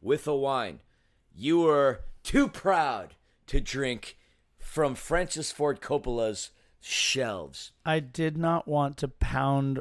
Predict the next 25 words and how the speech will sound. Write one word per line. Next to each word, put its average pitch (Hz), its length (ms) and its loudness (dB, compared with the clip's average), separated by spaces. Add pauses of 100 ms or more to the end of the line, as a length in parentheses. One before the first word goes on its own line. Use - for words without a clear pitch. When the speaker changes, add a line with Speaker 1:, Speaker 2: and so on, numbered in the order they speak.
Speaker 2:
red 135 420 -2
wine 135 680 0 (100)
out 131 140 -2
of 123 100 -6
my 123 160 -4
shoe. 156 680 0 (120)
Speaker 1:
And 202 100 2
I'm 285 100 2
gonna 294 160 8
blame 233 340 4
you 277 100 0
for 214 160 0
what 208 180 6
Speaker 2:
And 196 120 0
Speaker 1:
happened, 240 340 2
because 185 280 -2
six - 360 -2
minutes 220 340 -4
later, 220 320 2
when 185 200 -2
you 208 100 -4
were 196 220 0
M 196 220 -4
I 185 160 -2
A, 226 460 -4